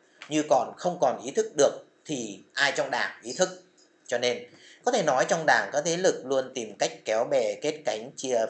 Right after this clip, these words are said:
phe, sát phạt lẫn nhau, loạn xạ theo nguyên tắc mạnh thắng yếu thua. Hiện nay trên mạng lại xuất hiện danh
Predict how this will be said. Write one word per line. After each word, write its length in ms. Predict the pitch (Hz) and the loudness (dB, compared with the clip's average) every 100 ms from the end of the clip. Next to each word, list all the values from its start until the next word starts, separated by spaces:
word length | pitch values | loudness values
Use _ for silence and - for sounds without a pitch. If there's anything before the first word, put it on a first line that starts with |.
| - | 0
phe, 300 | 123 117 104 | 0 0 -2
sát 200 | - 156 - - - | -2 -2 -4 -4 2
phạt 160 | 113 - 113 | 2 2 -4
lẫn 140 | 104 120 | -6 -2
nhau, 280 | 139 123 113 | 2 2 2
loạn 180 | 120 117 | 0 0
xạ 180 | - 151 - | 0 0 -2
theo 180 | - 123 | -2 -2
nguyên 240 | 120 117 98 | -2 -6 -2
tắc 120 | 175 - - _ - - | -2 -2 -16 _ -20 -6
mạnh 180 | 127 95 | -6 -4
thắng 260 | 120 110 143 | -6 -6 -8
yếu 160 | 113 | -8
thua. 200 | 127 165 147 - - _ _ _ _ - - | 2 4 4 2 -16 _ _ _ _ -20 2
Hiện 120 | 226 | 6
nay 220 | 220 208 190 | 6 6 4
trên 160 | 196 180 | 2 4
mạng 280 | 170 135 | 4 4
lại 280 | 139 131 113 | 2 2 2
xuất 300 | - 226 - _ | -4 -6 -6 _
hiện 380 | - 170 143 - 123 | -4 2 2 0 -2
danh 240 | 143 139 | 0 0